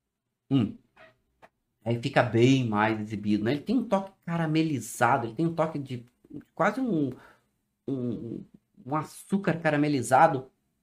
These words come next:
um toque de ma-, de ameixa sobremadura. Mas esse álcool,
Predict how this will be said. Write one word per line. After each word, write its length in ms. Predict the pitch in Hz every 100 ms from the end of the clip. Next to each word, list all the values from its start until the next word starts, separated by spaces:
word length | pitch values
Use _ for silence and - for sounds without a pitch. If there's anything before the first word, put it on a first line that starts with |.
| _ _ _ _
um 140 | 131 135
toque 320 | 151 170 165
de 140 | 165
ma-, 220 | 160 143
de 380 | 120 - 139 143
ameixa 460 | 123 120 135 160 143
sobremadura. 960 | - 170 165 151 131 120 147 151 - - _ _ _ _ _ _ _ _ _ _ _ _ _ _ _
Mas 240 | 139 165 165
esse 240 | 160 -
álcool, 480 | 160 202 202 180